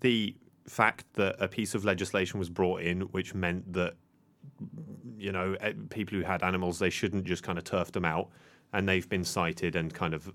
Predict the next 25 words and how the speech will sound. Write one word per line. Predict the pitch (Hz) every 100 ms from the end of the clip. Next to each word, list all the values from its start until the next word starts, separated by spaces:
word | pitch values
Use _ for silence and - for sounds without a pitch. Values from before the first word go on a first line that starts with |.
| -
objectively | 98 92 117 - 107 92
recognised | 87 87 - 87 78 78 -
as | 92 80 -
escaped | 92 - - 87 80 -
animals. | 87 78 76 - - _ _ -
There | 113
have | 135 160 -
been | 95 85 101
escaped | 98 - - 107 - - - -
big | 90 80
cats | - 82 80 - - _ _ _ -
in | 95
the | 87
U | 85 78
K. | - 90 82 80 - - _
There's | - 95
things | 107 98 87
like | 92 -
a | 95
puma | - 110 104 98
was | 95 90 -
found | 104 92
up | 87 -
in |
Scotland, | 85 - 127 113 104 98